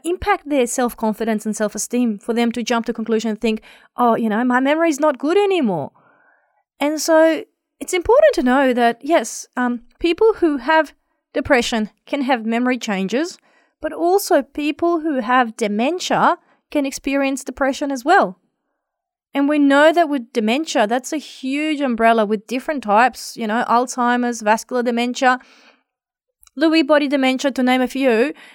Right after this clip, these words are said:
that, you know, if a person is diagnosed with a neurological condition in,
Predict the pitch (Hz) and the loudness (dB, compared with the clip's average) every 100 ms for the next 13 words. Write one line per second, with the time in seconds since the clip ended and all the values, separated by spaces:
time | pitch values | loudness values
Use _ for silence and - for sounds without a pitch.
0 | _ 269 285 254 _ _ 269 320 320 349 | _ 2 4 2 _ _ -6 -4 -2 -4
1 | 339 392 440 427 285 247 339 403 262 202 | -2 -2 -2 -4 -2 0 0 2 0 0
2 | 208 208 - 220 180 - - _ 240 254 | -4 -4 -8 -6 -6 -10 -20 _ -4 -2
3 | 269 285 330 330 311 262 262 403 - 294 | 0 0 0 -2 -4 -4 -4 -4 -2 -4
4 | 247 254 | -4 -8